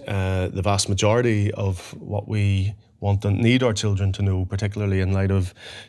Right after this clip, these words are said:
new G C S Es, where there's a stronger focus on, on grammar, uh, et cetera,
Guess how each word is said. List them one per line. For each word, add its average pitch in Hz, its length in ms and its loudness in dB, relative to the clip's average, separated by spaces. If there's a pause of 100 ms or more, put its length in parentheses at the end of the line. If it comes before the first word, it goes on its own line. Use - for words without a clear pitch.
new 98 140 0
G 98 160 0
C 95 200 0
S 92 220 0
Es, 101 340 4
where 95 140 0
there's 92 200 0
a 95 40 -2
stronger 95 440 0
focus 92 420 -2
on, 92 300 2 (320)
on 98 180 2
grammar, 104 720 2
uh, 95 280 -2
et 101 180 -4
cetera, 98 500 0